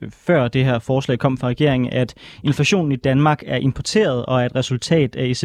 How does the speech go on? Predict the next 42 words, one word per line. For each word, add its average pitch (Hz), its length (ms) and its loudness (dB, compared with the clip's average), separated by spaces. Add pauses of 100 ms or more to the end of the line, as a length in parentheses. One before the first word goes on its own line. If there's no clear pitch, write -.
B's 143 220 0
pengepolitik, 135 600 -2
altså 127 240 0
at 113 200 -2
de 135 100 0
udfordringer, 120 500 0
vi 113 100 -4
ser, 135 200 0
de 123 100 -4
kommer 135 240 0
udefra. 135 400 0 (540)
Er 151 60 2
du 143 60 4
så 180 100 0
i 190 40 4
virkeligheden 185 440 2 (260)
enig 185 500 2
med 135 140 -2
Trine 165 380 2
i, 151 240 -2
at, 131 240 -2 (140)
øh, 123 120 0
problematikken 131 580 0
her 151 220 2 (260)
er 156 120 0
ikke, 190 300 2 (340)
øh, 127 200 -2
for - 100 -6
eksempel 135 320 0
de 135 60 -6
penge, 139 200 0
der 139 60 2
er 120 40 0
blevet 120 120 -2
påstået 139 540 0
under 143 240 2
coronakrisen 131 720 -2
i - 120 -8
hjælpepakker, 127 560 0
men 120 160 0
er 143 120 4
faktisk 131 400 -2